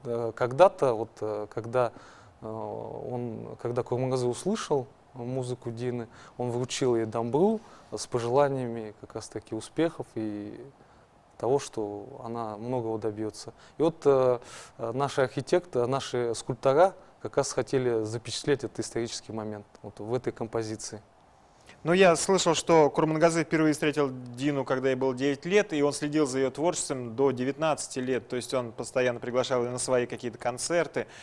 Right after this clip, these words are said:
Speaker 2: постоянно давал ей в руки дамбру, чтобы она исполняла его произведения, свои произведения. То есть это достойно внимания. Э, мне режиссер подсказывает, что у нас есть телефонный звонок. Задавайте свой вопрос на частоту, вы в эфире.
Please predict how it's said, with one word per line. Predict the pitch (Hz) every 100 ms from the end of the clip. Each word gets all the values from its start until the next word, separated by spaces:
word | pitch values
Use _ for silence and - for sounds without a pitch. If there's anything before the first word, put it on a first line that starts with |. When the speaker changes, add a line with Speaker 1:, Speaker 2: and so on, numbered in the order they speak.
| - -
Speaker 2:
постоянно | 127 - 135 131 127 120
давал | 110 120 123 123
ей |
в | 123
руки | 120 117
дамбру, | 117 123 156
чтобы | 147 120
она | 120 120
исполняла | - 127 120 117
его | 123 143 143
произведения, | 131 117 120 120
свои | - 127 143
произведения. | 139 123 123 120 104 - - -
То |
есть | 135 143
это | 127
достойно | 123 139 - 151 127
внимания. | 117 127 160 196 143 - - - - - -
Э, | - 120
мне | 127 147 143 135
режиссер | 131 139 156 135
подсказывает, | 135 - 135 127
что | 117 139
у |
нас | 131 123
есть | 123 -
телефонный | 123 - 131 127
звонок. | 117 127 185 - - - -
Задавайте | 113 120 117 -
свой | 113
вопрос | 139 156
на | 131
частоту, | 113 - 117 156
вы | 139 123
в | 143
эфире. | - 123